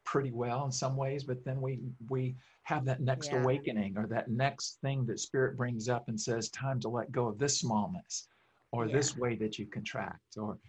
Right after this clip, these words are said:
Speaker 1: this relationship that's not serving you anymore.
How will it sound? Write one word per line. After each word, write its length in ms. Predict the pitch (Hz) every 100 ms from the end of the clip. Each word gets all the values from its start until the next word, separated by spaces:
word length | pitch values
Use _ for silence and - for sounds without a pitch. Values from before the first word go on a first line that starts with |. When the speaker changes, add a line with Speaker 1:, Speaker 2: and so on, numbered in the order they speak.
| - -
Speaker 1:
this 480 | 120 131 - - 127
relationship 680 | 117 123 143 127 - 104 -
that's 180 | 104 107
not 200 | - -
serving 380 | 113 107 95 90
you 100 | 87
anymore. 380 | - - -